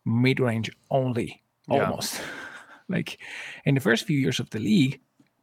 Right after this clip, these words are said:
Speaker 1: oh,
Speaker 2: I
Speaker 1: that
Speaker 2: didn't
Speaker 1: shot
Speaker 2: think he'd
Speaker 1: was
Speaker 2: make it.
Speaker 1: not.
Speaker 2: I just didn't think he would make it out of Syracuse.
Speaker 1: Yeah. Here,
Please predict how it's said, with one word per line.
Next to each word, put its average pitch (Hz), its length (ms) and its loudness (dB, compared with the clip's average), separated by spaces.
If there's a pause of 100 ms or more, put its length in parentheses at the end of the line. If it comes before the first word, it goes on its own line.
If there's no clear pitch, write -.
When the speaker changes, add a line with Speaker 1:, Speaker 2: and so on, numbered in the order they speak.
Speaker 1:
oh, 127 80 0
Speaker 2:
I - 20 0
Speaker 1:
that 113 60 -2
Speaker 2:
didn't 107 100 -4
Speaker 1:
shot - 120 -4
Speaker 2:
think 180 80 -10
he'd 180 80 -10
Speaker 1:
was - 100 -10
Speaker 2:
make 127 100 -6
it. 85 60 -10
Speaker 1:
not. 82 260 -8
Speaker 2:
I 139 100 -8
just 151 240 -16
didn't 127 260 -16
think 110 160 -18
he 101 100 -14
would 92 100 -14
make 87 260 -12
it 82 140 -18 (500)
out 104 160 -8
of 98 60 -14
Syracuse. 92 440 -14
Speaker 1:
Yeah. 170 320 0 (1700)
Here, 254 320 4